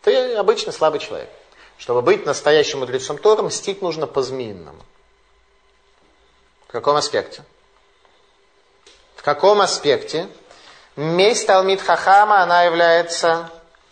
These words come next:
сравнимой с местью Нахаша, змея?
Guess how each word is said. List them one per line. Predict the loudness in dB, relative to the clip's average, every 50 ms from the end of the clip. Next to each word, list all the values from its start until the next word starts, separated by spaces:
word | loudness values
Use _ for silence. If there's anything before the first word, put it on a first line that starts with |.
| _ -10
сравнимой | -8 -6 -2 0 2 2 2 2 0 -2 -2 -2 -2 -2 -2
с | -4 -4 -6
местью | -4 -4 -2 -2 -4 -6 -6 -6
Нахаша, | -6 -4 -2 -4 -4 -4 -6 -12 -12 -10 -10 -10
змея? | -12 -12 -12 -12 -12 -14 -16